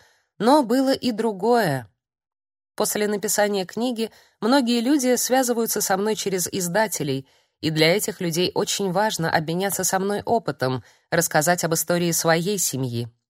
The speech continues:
Во многих случаях они говорили, что для них было важно прочитать мою книгу, потому что появились мысли у них самих провести семейное расследование. Потому что во многих немецких семьях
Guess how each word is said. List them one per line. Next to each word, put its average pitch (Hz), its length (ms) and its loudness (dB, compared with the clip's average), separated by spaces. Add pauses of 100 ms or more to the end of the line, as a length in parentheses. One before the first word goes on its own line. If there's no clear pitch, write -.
(240)
Во 180 120 6
многих 220 360 0
случаях 247 800 0
они 208 320 0
говорили, 220 500 2
что 214 200 -4
для 185 200 0
них 233 220 -2
было 220 220 -2
важно 190 340 2
прочитать 156 540 -4
мою 147 180 0
книгу, 202 380 -4
потому 170 320 -2
что 175 280 -2
появились 175 680 -4
мысли 185 400 -4
у 170 100 -4
них 180 200 -4
самих 196 380 -4
провести 160 400 -4
семейное 156 580 -2
расследование. 127 880 -4 (540)
Потому 196 280 4
что - 160 -4
во 208 100 4
многих 214 380 -4
немецких 202 500 -4
семьях 226 460 -4